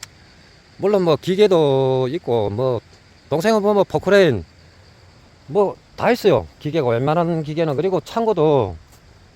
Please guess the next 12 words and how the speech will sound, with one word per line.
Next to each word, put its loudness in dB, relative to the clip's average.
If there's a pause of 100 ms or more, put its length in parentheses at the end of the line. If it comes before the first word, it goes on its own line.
(240)
기계가 2
들어갈 0
수 -4 (1000)
있을 0
정도로 0 (400)
뭐 -4
포크레인부터 -4
해서 -4
다 -10
들어갑니다. -2 (880)
저기 2
보시면 -2